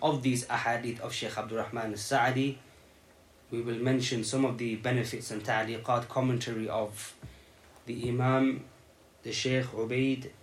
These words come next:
ibn Abdullah al-Jabiri, rahimahullah, um, who has provided, uh, ta'liqat upon these narrations.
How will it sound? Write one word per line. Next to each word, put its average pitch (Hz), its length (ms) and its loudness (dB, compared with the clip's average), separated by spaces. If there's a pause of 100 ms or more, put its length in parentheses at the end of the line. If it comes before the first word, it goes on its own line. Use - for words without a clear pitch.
(440)
ibn 117 180 -6
Abdullah 113 500 0
al-Jabiri, 110 520 2
rahimahullah, 107 840 -2 (2000)
um, 110 300 -2
who 110 420 -2 (760)
has - 80 -4
provided, 120 500 2 (240)
uh, 107 260 -6 (100)
ta'liqat 113 640 0 (280)
upon 135 280 0
these 120 200 2
narrations. 120 500 2